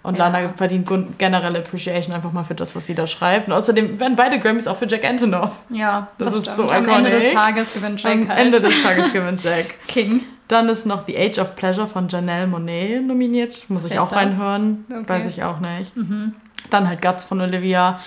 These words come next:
Speaker 2: Mhm.
Speaker 1: Ja, grundsätzlich
Speaker 2: Ja.
Speaker 1: verdient, aber ich finde ein Jahr später. Also es,
Speaker 2: Mhm.
Speaker 1: klar, es ist jetzt noch so rausgekommen, dass es mit reingerutscht
Speaker 2: Mhm.
Speaker 1: ist. Ist ja auch gut. Aber ich glaube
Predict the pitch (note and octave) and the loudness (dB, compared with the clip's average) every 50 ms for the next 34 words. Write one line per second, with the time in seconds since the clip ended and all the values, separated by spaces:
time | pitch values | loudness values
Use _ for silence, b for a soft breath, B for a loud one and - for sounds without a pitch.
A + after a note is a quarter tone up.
0 | B B B A3+ A3 G#3+ G#3 G3+ G3+ F#3+ F#3 F#3+ G3 G3+ A3 A#3 B3+ B3+ B3+ B | B B B -2 0 0 2 2 4 6 6 6 6 4 4 2 2 0 -4 B
1 | B B B B B B - - A3 C4 D4 C#4 C#4 C4 - - - G#3+ G#3+ G#3+ | B B B B B B -2 2 4 4 4 6 4 2 2 2 0 -2 0 2
2 | G#3 G#3+ A3 A3 A#3 B3 B3 A#3+ G3 G3+ G3 F#3+ F#3 - - B3 A#3 G#3+ G3 G3 | 2 2 4 4 4 4 4 4 2 2 2 0 0 0 0 0 2 2 2 2
3 | F#3+ F#3 F3+ - - - G#3+ G3+ - E3 D3+ D#3 D#3+ D#3 B B B B B - | 2 2 0 0 -2 0 -2 0 0 -2 -4 -4 -4 -8 B B B B B -4
4 | G#3 F#3+ G#3+ A3+ A3 G#3 G3+ - - G3 G3 G3+ G3+ G3 F#3+ G3 G#3+ A3 A3+ A3 | 0 4 4 4 4 4 0 -2 -2 -2 -2 -2 -4 -4 0 2 4 4 4 2
5 | A3+ G#3+ - G3 - - G#3+ F#3+ D#3 - G#3+ G3+ G3 F#3+ F#3 F#3 - F#3+ F#3 - | -2 -2 -4 -4 -2 -2 -2 -2 -2 -2 -2 0 0 0 0 0 -4 -6 -4 -2
6 | G3 F#3 F#3 F#3 F3+ F3 F3+ F3+ - F3 F3 E3+ E3+ - - - - F#3 F3+ F#3 | -2 0 0 0 0 -2 -2 -4 -4 -4 -4 -4 -6 -10 -10 -6 -4 -4 -4 -4
7 | - F3 F3 F#3 F#3+ G3 G#3 G#3 G#3 - - G#3 - A3+ B3 A#3+ A3 F#3+ - F#3 | -2 -2 -2 0 0 0 -2 -2 -2 -4 -4 -2 0 0 0 -2 -4 -4 -4 -4
8 | F3+ E3+ - - G#3 A3 C4 C4 - B B B B B B B B _ - G#3 | -4 -4 -4 -2 0 0 0 -2 -4 B B B B B B B B _ 0 0
9 | F#3+ G3+ F#3 F#3 G3+ G#3 G#3+ G#3+ G#3 G3+ G3+ | 0 0 -2 -2 0 0 2 2 2 0 -2